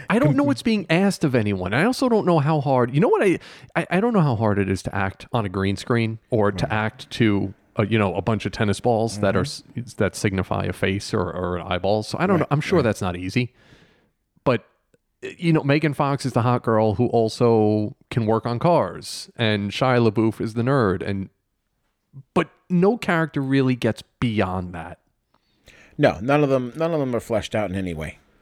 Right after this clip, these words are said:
Speaker 1: Jon Voight is just, and this is the other thing that I yell. In all in caps, I made a note. "Everyone is very excited all the time and all speak in a very aggressive, clipped manner."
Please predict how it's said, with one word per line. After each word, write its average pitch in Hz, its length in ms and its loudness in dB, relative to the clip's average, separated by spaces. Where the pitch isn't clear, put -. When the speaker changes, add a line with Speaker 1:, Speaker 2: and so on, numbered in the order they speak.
Speaker 1:
Jon 165 360 2
Voight 151 380 2
is 110 180 -4
just, 135 260 0
and 156 960 -12
this 190 120 4
is - 20 -14
the - 80 2
other 123 180 2
thing 107 160 -2
that 98 120 -4
I 101 60 0
yell. 95 180 0
In 160 200 2
all 180 220 2
in 175 80 -2
caps, 113 320 -2
I 113 80 0
made 113 160 2
a 117 60 2
note. 104 280 2
"Everyone 208 440 -2
is 160 120 -2
very 170 220 0
excited 156 440 2
all 160 220 2
the 151 80 0
time 147 320 2
and 131 100 -2
all 165 180 4
speak 156 320 0
in 151 60 4
a 135 60 4
very 156 320 2
aggressive, 147 420 0
clipped - 320 -2
manner." 151 400 2